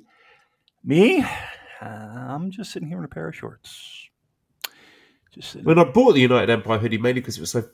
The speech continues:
Speaker 2: fucking cold in London.
Speaker 1: Was it?
Speaker 2: And I wasn't expecting it to be that cold. So <laughs> I was freezing, and I was just like, "I need another layer here." So got myself, uh, another hoodie, my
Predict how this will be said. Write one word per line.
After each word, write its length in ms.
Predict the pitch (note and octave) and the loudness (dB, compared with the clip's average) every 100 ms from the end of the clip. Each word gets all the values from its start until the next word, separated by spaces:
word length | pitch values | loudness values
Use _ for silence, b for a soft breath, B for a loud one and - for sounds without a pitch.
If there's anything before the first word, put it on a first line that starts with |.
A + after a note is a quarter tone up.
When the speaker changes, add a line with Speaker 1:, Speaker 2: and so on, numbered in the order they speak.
| _ _ _ | _ _ _
Speaker 2:
fucking 300 | - - B2 G#2+ | -16 -12 -10 -4
cold 320 | - C#3 A#2 | 2 2 2
in 60 | F#2 | -6
London. 460 | F#2 F#2 F#2 F#2+ - _ | -8 -8 -8 -10 -14 _
Speaker 1:
Was 140 | G2+ G2 | -4 -4
it? 80 | G#2+ _ | -6 _
Speaker 2:
And 80 | B2 | 4
I 40 | |
wasn't 220 | D3 C3 | 4 4
expecting 460 | A2+ - D3 A#2 G#2 | -2 0 0 0 -4
it 80 | G2 | -8
to 80 | G2+ | -8
be 120 | G2+ | -6
that 200 | G2 F#2 | -6 -8
cold. 340 | - F#2+ - - _ _ _ - | -10 -12 -12 -16 _ _ _ -4
So 160 | - | 2
<laughs> 40 | B2 | 4
I 120 | - - | 4 4
was 200 | D#3 D#3 D#3 | 2 2 0
freezing, 440 | - F3 D#3+ B2 G#2+ | 4 4 4 2 2
and 80 | |
I 40 | A2 | 2
was 100 | A#2 | 0
just 140 | A#2+ | 2
like, 140 | A#2+ A2 | 4 6
"I 80 | B2 | 6
need 140 | D#3+ | 4
another 280 | C#3 B2+ A2 | 4 4 4
layer 260 | A2+ A2 | 4 4
here." 220 | G2+ G2 G2 | 2 0 0
So 360 | G#2+ G#2 F#2+ - b b b b b b _ | 0 0 -2 -8 b b b b b b _
got 160 | - A2+ | -2 0
myself, 500 | G#2 - G#2+ - - | 0 0 0 -2 -10
uh, 260 | - G#2 G2 | -8 -6 -4
another 480 | G2+ G2+ G2+ G2+ G2 - _ _ _ | -6 -4 -2 -2 -4 -8 _ _ _
hoodie, 320 | - G2+ G#2+ G#2 - | -4 -2 -2 -4 -10
my 160 | A2 | -10